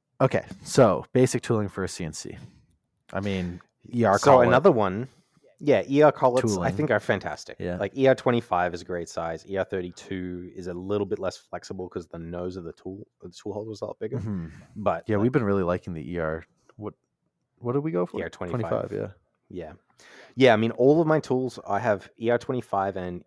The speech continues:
Speaker 2: E R eleven, and that's it. And I only have three E R eleven holders, and I basically only use them because I bought them and I've gotta use them.
Speaker 1: Mm-hmm.
Speaker 2: <laughs> Um, if it
Speaker 1: I do
Speaker 2: wasn't
Speaker 1: like the way they look.
Speaker 2: Yeah, I mean, they're,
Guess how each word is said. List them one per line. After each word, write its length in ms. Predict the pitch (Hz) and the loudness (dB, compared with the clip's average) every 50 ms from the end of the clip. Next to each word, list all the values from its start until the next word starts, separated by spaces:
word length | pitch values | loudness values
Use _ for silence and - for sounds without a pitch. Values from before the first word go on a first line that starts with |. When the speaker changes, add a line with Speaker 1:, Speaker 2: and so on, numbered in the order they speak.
| - | -14
Speaker 2:
E 160 | 104 95 92 | -10 -8 -6
R 380 | 92 90 87 87 85 85 85 - - - | -4 -4 -4 -4 -6 -8 -10 -12 -14 -16
eleven, 440 | 85 85 82 82 80 139 170 208 214 - _ _ _ _ _ | -14 -12 -12 -8 -6 -6 -6 -6 -8 -12 _ _ _ _ _
and 120 | - 95 92 | -8 -6 -6
that's 180 | 85 - - - | -6 -8 -10 -14
it. 240 | 82 85 87 - - _ _ _ _ _ _ _ - - - | -12 -10 -10 -10 -10 _ _ _ _ _ _ _ -20 -8 -4
And 120 | 104 101 92 | -2 0 0
I 140 | 95 101 | 0 0
only 240 | 101 107 107 110 104 | 0 -2 -2 -2 -2
have 400 | 92 98 95 95 95 95 90 - - - _ _ _ _ - | -2 -2 0 0 0 -2 -4 -8 -14 -20 _ _ _ _ -12
three 440 | 98 92 95 101 104 104 107 107 98 | -10 -8 -6 -6 -6 -6 -8 -6 -4
E 80 | 98 | -2
R 140 | 95 95 92 | -2 -2 -2
eleven 260 | 92 92 90 90 113 | -2 -2 -4 -4 -6
holders, 480 | 107 101 107 107 107 123 127 135 131 - | -4 -2 -2 -2 -2 -2 -2 -4 -4 -6
and 180 | - 107 95 92 | -6 -4 -2 -2
I 100 | 90 87 | -2 -2
basically 500 | - 101 101 - - 123 - 110 107 98 | -2 -2 -2 -2 -4 -6 -2 0 0 0
only 220 | 95 95 95 90 | 0 -2 -4 -6
use 360 | 87 85 87 87 87 90 87 | -6 -8 -8 -8 -10 -10 -10
them 240 | - 98 90 87 87 | -8 -8 -8 -8 -8
because 600 | 82 85 - - 85 80 80 - - - - _ _ | -10 -10 -10 -10 -10 -10 -12 -14 -18 -20 -20 _ _
I 120 | - 87 82 | -10 -10 -10
bought 260 | 80 87 85 85 - | -8 -10 -12 -12 -12
them 120 | 85 85 82 | -14 -14 -14
and 80 | 82 | -16
I've 100 | - - | -16 -16
gotta 200 | - 90 82 80 | -16 -16 -16 -16
use 280 | 80 - - - - - - - - - | -20 -20 -18 -18 -18 -18 -18 -20 -12 -8
them. 240 | 127 117 135 143 - _ - - - - - - 156 - - | -6 -6 -6 -6 -8 _ -20 -20 -20 -20 -20 -18 -16 -6 -2
Speaker 1:
Mm-hmm. 40 | |
Speaker 2:
<laughs> 0 | |
Um, 420 | 104 101 92 90 87 87 82 85 - _ _ _ _ _ - 127 | 0 0 0 0 -2 -4 -8 -12 -14 _ _ _ _ _ -4 -2
if 160 | 117 - 117 | 0 0 2
it 20 | |
Speaker 1:
I 40 | 107 | 4
do 20 | |
Speaker 2:
wasn't 180 | 107 123 135 127 | 6 6 6 6
Speaker 1:
like 100 | 120 101 | 4 2
the 40 | - | 0
way 100 | 113 104 90 | -2 -2 -2
they 120 | 92 82 | -2 -4
look. 340 | 82 85 85 - - - - - - - _ _ _ _ _ _ _ _ _ _ _ _ _ _ - 123 113 | -4 -4 -6 -6 -8 -12 -20 -20 -20 -20 _ _ _ _ _ _ _ _ _ _ _ _ _ _ -14 -4 2
Speaker 2:
Yeah, 360 | 127 131 127 123 123 123 123 | 4 8 8 8 8 8 6
I 80 | 127 127 | 4 2
mean, 160 | 127 127 123 | 0 0 0
they're, 320 | 120 120 117 117 113 - | 0 0 0 -2 -2 -6